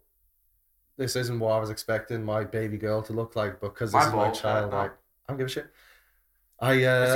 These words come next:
Speaker 2: 'cause of the story. You're scary.
Speaker 1: <laughs> Well, you've been under the needle on your balls enough fucking times. Shit.
Speaker 2: Twice.
Speaker 1: So, uh,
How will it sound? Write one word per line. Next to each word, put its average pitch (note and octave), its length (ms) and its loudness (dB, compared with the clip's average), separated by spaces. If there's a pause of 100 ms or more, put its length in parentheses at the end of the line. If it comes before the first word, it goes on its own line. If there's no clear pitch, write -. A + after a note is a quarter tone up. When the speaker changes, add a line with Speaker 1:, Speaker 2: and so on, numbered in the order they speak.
Speaker 2:
'cause D#3 100 4
of D#3 60 -2
the F#3+ 80 4
story. C#3+ 540 0 (320)
You're - 80 -14
scary. A2 360 -2
Speaker 1:
<laughs> F3 460 4 (1600)
Well, C3+ 280 -2
you've D3+ 180 -2
been D#3+ 120 2
under D3 180 2
the B2+ 80 0
needle A2 380 -2 (520)
on A#2+ 120 -4
your A2 100 -4
balls A2 320 -2
enough G#2+ 140 -6
fucking - 240 10
times. - 420 4 (100)
Shit. - 280 -6 (340)
Speaker 2:
Twice. G#2+ 480 -6 (1000)
Speaker 1:
So, A2+ 400 2
uh, A2 340 2